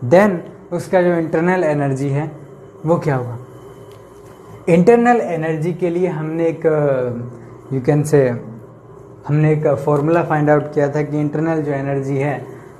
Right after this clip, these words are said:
वो आपका जेड से निकाला जा सकता है। ओके, वो हमने निकाला था कि ये जो वैल्यू है वो आपकी एन के बी t square divided by z और del z divided by delta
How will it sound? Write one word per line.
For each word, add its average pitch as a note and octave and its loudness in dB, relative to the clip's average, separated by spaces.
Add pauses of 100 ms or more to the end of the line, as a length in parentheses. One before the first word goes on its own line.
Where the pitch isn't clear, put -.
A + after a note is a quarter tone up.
वो D3+ 2
आपका D#3 0 (580)
जेड E3 2
से - -2
निकाला C3 0
जा B2+ -2
सकता B2+ -8
है। B2 -8 (300)
ओके, C#3 -4
वो C#3+ 0
हमने D#3+ -2
निकाला C#3+ -2
था D3 0
कि C3+ -2 (760)
ये D#3 2
जो D#3+ 4
वैल्यू D3 2
है D3+ 2
वो D3 0
आपकी D3+ -4
एन D#3 0
के D3 0
बी C#3+ 0 (600)
t D3+ 4
square C#3+ 0
divided C3 0
by C3+ 2
z A#2+ 0 (580)
और A#2+ 0
del B2+ 0
z C3 0
divided A#2 -2
by A2+ -2
delta A2 -4